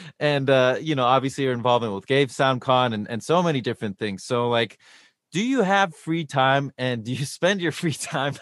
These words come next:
<laughs> in this world still? Like, are there some hobbies totally unrelated to this that, that you enjoy doing?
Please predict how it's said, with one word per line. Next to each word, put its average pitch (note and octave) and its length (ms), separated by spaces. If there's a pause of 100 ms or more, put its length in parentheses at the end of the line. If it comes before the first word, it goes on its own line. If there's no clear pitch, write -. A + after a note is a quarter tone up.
(120)
<laughs> D#3 720
in F3 220
this D#3+ 200
world C#3 360
still? G2+ 320
Like, G#2+ 180
are C#3+ 140
there F3 100
some F3 220
hobbies C#3 560
totally E3+ 360
unrelated A#2+ 540
to A#2 140
this A2+ 240
that, G#2+ 400
that A2 160
you A2+ 220
enjoy G#2+ 340
doing? G#2+ 360